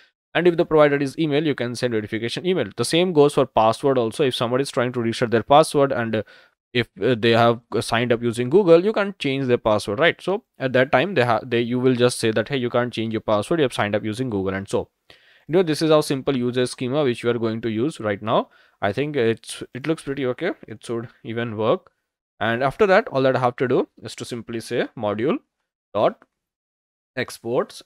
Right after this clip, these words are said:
and here we have to export a mongoose model. So mongoose dot a model. The model name will be user. So we'll have, um, a collection named users,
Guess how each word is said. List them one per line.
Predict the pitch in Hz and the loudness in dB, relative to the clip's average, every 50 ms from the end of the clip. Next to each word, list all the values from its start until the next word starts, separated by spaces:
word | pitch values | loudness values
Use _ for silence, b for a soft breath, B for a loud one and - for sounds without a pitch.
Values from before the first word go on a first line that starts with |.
| _ - | _ -14
and | 113 110 | -12 -10
here | 104 113 120 127 | -6 -4 -4 -2
we | 131 123 | -2 -2
have | 117 117 117 - | -2 -2 -4 -4
to | 120 | -6
export | 110 - - - 117 110 104 | -8 -8 -6 -6 -6 -4 -4
a | 120 | -4
mongoose | 117 110 107 107 107 110 110 110 | -4 -4 -6 -6 -6 -6 -8 -6
model. | 113 107 104 101 104 127 175 247 - | -6 -6 -4 -4 -2 -2 -2 -2 -4
So | - 113 | -6 -8
mongoose | 104 101 98 98 101 113 151 202 214 - | -8 -8 -8 -8 -8 -6 -6 -6 -6 -8
dot | - 107 110 101 113 185 226 - - _ _ _ _ _ _ _ _ _ _ _ - | -10 -6 -4 -2 -2 -2 -4 -6 -14 _ _ _ _ _ _ _ _ _ _ _ -8
a | - 107 | -6 -6
model. | 107 104 101 98 101 120 151 185 233 - _ _ _ _ _ - | -4 -4 -6 -4 -2 -2 -2 -2 -2 -6 _ _ _ _ _ -14
The | 113 | -8
model | 120 123 123 127 147 160 165 | -2 0 0 2 2 0 0
name | 156 156 151 | 0 0 -2
will | 147 139 | -2 -2
be | 135 147 139 | -2 -2 -2
user. | 123 113 110 107 104 123 135 196 226 _ | -2 -4 -6 -6 -4 -2 -2 -2 -2 _
So | - - 113 107 | -8 -6 -4 -2
we'll | 110 110 107 | -2 -2 -4
have, | 104 107 107 107 107 110 113 - - | -2 -2 0 0 0 -2 -2 -6 -8
um, | 110 104 104 107 104 104 104 - _ _ - | -10 -10 -10 -10 -10 -12 -16 -18 _ _ -20
a | - | -20
collection | - - 120 110 107 101 - - 120 | -14 -12 -10 -10 -10 -10 -12 -12 -10
named | 113 110 110 110 107 113 107 _ _ _ _ _ _ _ _ _ - | -8 -8 -8 -8 -10 -12 -12 _ _ _ _ _ _ _ _ _ -16
users, | 104 113 120 120 117 104 110 117 127 175 220 - - - - | -12 -8 -8 -8 -6 -6 -4 -2 -2 -2 -4 -6 -18 -20 -20